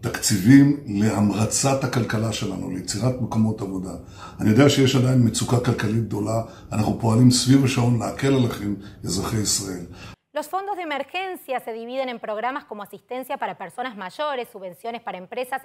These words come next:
Speaker 2: y capacitación profesional o incentivos laborales, que garantizan la seguridad alimentaria de las familias debilitadas y mucho más.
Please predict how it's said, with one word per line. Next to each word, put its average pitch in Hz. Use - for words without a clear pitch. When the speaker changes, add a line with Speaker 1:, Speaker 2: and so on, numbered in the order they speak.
Speaker 2:
y 262
capacitación 240
profesional 233
o 330
incentivos 214
laborales, 240
que 208
garantizan 220
la 220
seguridad 202
alimentaria 247
de 226
las 220
familias 208
debilitadas 233
y 277
mucho 208
más. 185